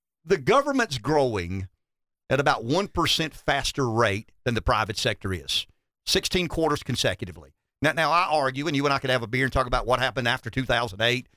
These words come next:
you know, with the government bailed out the banks and, and what America looks like post two thousand eight. The, the, the reality is that the, the, the growth of government is outpacing the private sector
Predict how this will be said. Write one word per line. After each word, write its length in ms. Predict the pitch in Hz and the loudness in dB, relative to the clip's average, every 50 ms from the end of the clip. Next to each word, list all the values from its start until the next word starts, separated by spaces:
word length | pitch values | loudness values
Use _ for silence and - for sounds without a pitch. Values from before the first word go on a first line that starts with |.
| _ _ _ | _ _ _
you 60 | - | -2
know, 80 | 131 127 | -2 0
with 60 | 123 | 0
the 80 | 123 110 | 0 0
government 280 | 123 123 123 123 113 | 0 0 0 -2 -2
bailed 220 | 104 120 123 123 120 | 0 0 0 2 0
out 160 | 120 120 - | 0 -2 -4
the 60 | 110 | -4
banks 400 | 101 117 120 123 127 123 - - | 0 2 2 2 0 -2 -4 -4
and, 160 | 123 117 113 | -4 -4 -2
and 160 | 123 120 110 110 | -4 -4 -2 0
what 180 | 127 131 127 | 0 0 0
America 300 | 120 127 123 123 - 113 | 2 2 2 2 0 -2
looks 260 | 107 117 143 - - | -2 -4 -4 -4 -4
like 300 | - 120 113 110 110 107 - _ _ _ _ | -4 0 0 0 0 0 -6 _ _ _ _
post 420 | - 147 147 135 - - - - - | 4 4 4 0 -2 -6 -10 -14 -6
two 140 | - 139 | -6 -4
thousand 500 | 131 131 120 120 120 120 - 120 110 104 - _ _ _ _ _ - 120 123 117 | 0 2 2 2 0 0 -4 -4 -6 -6 -8 _ _ _ _ _ -2 -2 0 2
eight. 220 | 120 123 123 131 - - | 2 0 0 -2 -4 -4
The, 80 | 143 156 | -4 -4
the, 180 | - 151 165 185 | -4 -4 -8 -6
the 160 | 180 170 180 | -2 0 0
reality 840 | 170 160 147 151 151 180 233 269 254 208 160 147 117 113 110 101 92 | 2 2 2 2 2 2 2 0 0 0 0 0 -2 -2 -4 -4 -4
is 360 | 95 95 104 107 - - - _ _ _ _ - _ _ _ _ _ _ _ _ _ - | -2 -2 -2 -2 -4 -6 -8 _ _ _ _ -20 _ _ _ _ _ _ _ _ _ -8
that 380 | 101 101 139 139 127 - 131 | 0 2 2 2 2 0 -4
the, 460 | 127 135 127 120 117 110 107 98 82 87 117 | -2 0 2 2 2 2 0 -2 -6 -6 -6
the, 140 | 131 120 - | -6 -4 -4
the 100 | 127 123 | -6 -6
growth 460 | 95 87 117 131 139 165 214 214 - | -4 -2 0 2 2 2 2 0 -2
of 160 | 226 202 160 147 | -2 -2 0 0
government 420 | 151 143 123 107 127 117 120 113 | 2 2 2 0 -2 -2 -2 -2
is 80 | 113 104 | -2 0
outpacing 960 | 120 120 131 - - - - - 202 170 139 - - - 98 92 101 104 92 - _ _ _ _ _ _ | 0 0 -2 0 -2 -4 0 0 0 0 0 -2 -4 -4 -4 -2 -2 -4 -6 -8 _ _ _ _ _ _
the 80 | 117 - | 0 2
private 360 | - 131 123 131 139 147 - | 4 4 4 2 0 0 -2
sector 540 | - - 143 117 110 - - 110 110 113 | 0 2 2 0 0 -2 -2 -2 -2 -2